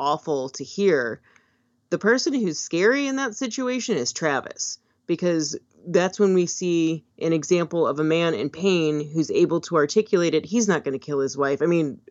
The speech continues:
that's my interpretation. He's, he's not gonna kill his wife. He's not gonna kill the man that she's having an affair with,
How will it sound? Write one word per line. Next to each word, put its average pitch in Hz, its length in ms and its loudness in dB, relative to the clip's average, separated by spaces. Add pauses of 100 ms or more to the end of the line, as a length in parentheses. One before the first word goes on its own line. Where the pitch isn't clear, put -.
(140)
that's 185 260 0
my 160 120 2
interpretation. 180 1000 -2
He's, 160 380 -4
he's 160 220 -2
not 131 100 0
gonna 113 140 -6
kill 117 180 -2
his 127 160 -2
wife. 147 300 4
He's 180 160 -4
not 185 160 0
gonna 170 160 -4
kill 165 420 0 (120)
the 165 80 -2
man 156 320 0
that 151 120 0
she's 156 200 -8
having 143 280 -2
an 139 80 -2
affair 147 340 -2
with, 147 280 0